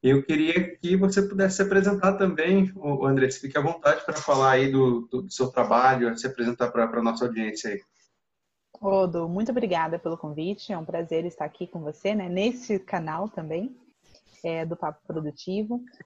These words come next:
Speaker 2: Bom, como alguns já me conhecem, eu sou Andressa Santos, né, fundadora da Relacionare, sou especialista em inteligência emocional e comportamental, também hipnoterapeuta, terapeuta integrativa,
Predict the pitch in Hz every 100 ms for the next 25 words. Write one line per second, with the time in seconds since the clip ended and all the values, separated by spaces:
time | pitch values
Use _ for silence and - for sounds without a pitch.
0 | - 165 160 - _ _ _ - 185 185
1 | 190 220 214 202 202 185 175 233 254 226
2 | - 185 175 180 175 214 302 277 202 185
3 | 190 _ 196 180 180 175 160 165 156 -
4 | 147 147 185 254 254 _ - - 208 196
5 | 226 - 214 233 247 302 302 294 214 202
6 | 202 202 202 202 196 196 196 190 190 190
7 | 180 196 180 180 175 170 180 160 160 -
8 | 151 156 185 190 185 160 160 - 151 143
9 | 147 165 180 208 _ _ - _ - 175
10 | 180 185 175 - 143 - 180 190 190 190
11 | 175 175 165 170 160 156 156 147 - -
12 | 196 196 180 175